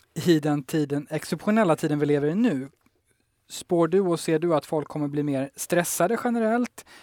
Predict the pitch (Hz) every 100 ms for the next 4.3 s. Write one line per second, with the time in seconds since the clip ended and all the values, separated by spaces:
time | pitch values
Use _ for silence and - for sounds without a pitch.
0 | - - 156 151 143 143 131 135 151 -
1 | 147 190 - 170 - 147 - 170 160 160
2 | - 147 143 131 - 127 - 139 - 127
3 | 127 131 127 135 - 151 - - 131 143
4 | 254 143